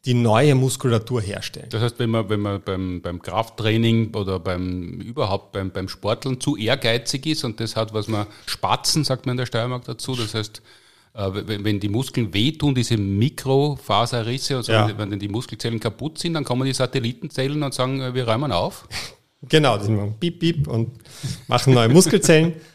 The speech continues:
Speaker 1: Und das sind dann halt so adulte Stammzellen, sagt man dazu. Ja? Also Zellen, die andere Zelltypen hervorbringen können.
Speaker 2: Mhm.
Speaker 1: Und die hole ich mir jetzt gezielt raus aus dieser Muskelbiopsie,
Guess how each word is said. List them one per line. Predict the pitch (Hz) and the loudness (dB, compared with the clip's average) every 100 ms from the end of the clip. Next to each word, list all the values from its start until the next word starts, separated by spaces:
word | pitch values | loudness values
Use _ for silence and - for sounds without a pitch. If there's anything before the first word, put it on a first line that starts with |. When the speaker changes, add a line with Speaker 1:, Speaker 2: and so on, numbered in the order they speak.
| _ | _
Speaker 1:
Und | - - - - 147 135 | -12 -10 -12 -18 -18 -16
das | - - | -4 -2
sind | 131 110 135 135 | 0 2 2 6
dann | 120 | 6
halt | 107 107 | 4 4
so | 143 | 4
adulte | 123 107 151 156 147 | 4 8 8 8 4
Stammzellen, | - 110 135 135 113 98 | 4 2 2 2 2 2
sagt | 104 - - | -4 -10 -10
man | 101 | -10
dazu. | - 104 | -8 -4
Ja? | 110 | -2
Also | 107 107 | 0 -2
Zellen, | - 113 131 | 2 4 6
die | 131 113 | 4 4
andere | 120 151 131 120 | 4 6 4 4
Zelltypen | 127 113 123 120 117 | 2 2 2 -2 2
hervorbringen | 110 110 127 117 110 104 | 2 4 2 2 0 0
können. | 104 104 104 190 | 0 0 2 0
Speaker 2:
Mhm. | 110 - - - - | -2 -6 -8 -14 -4
Speaker 1:
Und | - 156 160 | 4 6 8
die | 240 | 8
hole | 202 220 214 | 10 10 8
ich | - | 6
mir | 180 | 6
jetzt | 170 165 | 6 4
gezielt | 165 139 185 185 165 | 0 2 4 4 4
raus | 127 127 156 127 | 4 6 6 4
aus | 110 | 2
dieser | 117 104 | 0 0
Muskelbiopsie, | 107 107 - 104 107 107 - - 127 262 | 0 0 -2 -4 -2 -4 -2 -2 0 0